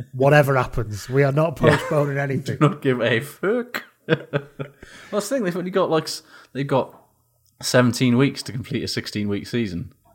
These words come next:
Speaker 2: so there will be no fucking, there's, there's no takebacks. You know, they've, they, they had it at the start of this season where,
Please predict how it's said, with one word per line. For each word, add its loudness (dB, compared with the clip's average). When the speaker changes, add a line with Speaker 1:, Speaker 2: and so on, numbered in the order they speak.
Speaker 2:
so -4
there 4
will 4
be -2
no 2
fucking, -6
there's, -2
there's -2
no 4
takebacks. 0
You -2
know, 0
they've, -6
they, -2
they 0
had 2
it 0
at -10
the -6
start -2
of -6
this -6
season -8
where, -6